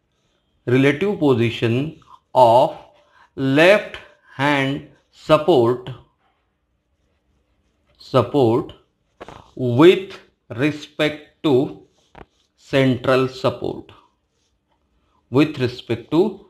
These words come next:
central support. H one is the relative position of rel-, uh, left hand support with respect to central support, and naturally H three is the relative position,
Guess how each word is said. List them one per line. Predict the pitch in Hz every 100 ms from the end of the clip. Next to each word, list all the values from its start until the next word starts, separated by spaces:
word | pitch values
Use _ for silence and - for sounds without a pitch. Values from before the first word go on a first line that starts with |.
| _
central | _ - 123 120 107 120 127
support. | 123 123 110 113 107 - - _ _ _ _ _
H | 123 127 139
one | 143 135 - - _
is | 127
the | 120
relative | 123 123 127 170 156
position | 127 123 120 123 117 - - -
of | 117 139 180 - _ _ -
rel-, | 131 156 - 139
uh, | 135
left | 175 190
hand | 185 165
support | 139 - 170 -
with | 123 123
respect | 120 - 123 -
to |
central | 117 117 113 123
support, | 123 113 - 110 110 - - -
and | 127 127
naturally | 123 120 165 180 135 135 - _ _ -
H | 151 -
three | - 196 147 147 - _
is | 143 139
the | 123 147
relative | 139 135 170 175 220 226 190
position, | 156 123 123 - 104 107 160